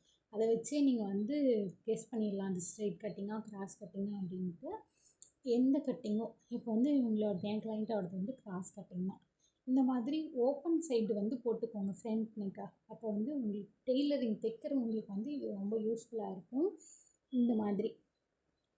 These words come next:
போடுற நம்மளுக்குமே யூஸ்ஃபுல்லா இருக்கும். இந்த மாதிரி ஓப்பனா இருக்கு இல்லைங்களா, அதாவது இ-, மீதி பார்த்தது எல்லாமே ஃபோல்டிங் சைடுல போட்டிருப்போம். இப்போ நம்ம ஃப்ரண்ட் வந்து ஓப்பன் சைடுல போட்டுக்கிறோம். ஃப்ரண்ட்டோட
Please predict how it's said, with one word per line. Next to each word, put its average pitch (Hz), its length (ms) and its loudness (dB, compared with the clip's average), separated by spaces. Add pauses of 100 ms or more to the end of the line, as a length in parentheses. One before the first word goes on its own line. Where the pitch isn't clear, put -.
(160)
போடுற 262 300 2
நம்மளுக்குமே 226 580 0
யூஸ்ஃபுல்லா 202 460 -2
இருக்கும். - 300 -6 (220)
இந்த 208 160 -4
மாதிரி 196 240 0 (440)
ஓப்பனா 262 480 2
இருக்கு 247 220 0
இல்லைங்களா, 196 420 -2 (360)
அதாவது 208 340 -4
இ-, 226 560 0
மீதி 214 180 0
பார்த்தது 214 420 -4
எல்லாமே 202 320 0
ஃபோல்டிங் 226 480 0
சைடுல 196 320 -2
போட்டிருப்போம். 180 540 -8 (400)
இப்போ 240 280 -4
நம்ம 220 180 0
ஃப்ரண்ட் 240 360 0
வந்து 240 280 0
ஓப்பன் 233 320 0
சைடுல 196 280 -4
போட்டுக்கிறோம். 175 480 -8
ஃப்ரண்ட்டோட 214 640 -2